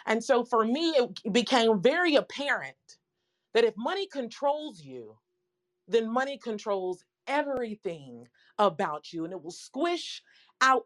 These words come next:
all of the good in you if you are not emotionally adept.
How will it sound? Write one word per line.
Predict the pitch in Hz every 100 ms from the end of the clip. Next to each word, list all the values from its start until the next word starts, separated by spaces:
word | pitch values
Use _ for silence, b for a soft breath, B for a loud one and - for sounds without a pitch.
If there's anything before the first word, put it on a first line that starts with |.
| -
all | 285 311 320 330
of | 294
the | 262 214
good | 214 339 339
in | 285 247
you | 208 196 185 B B -
if | 339 339 -
you | - 208 285
are | 220
not | 196 170 -
emotionally | 214 196 240 269 262 208 185 170 156
adept. | 147 135 _ _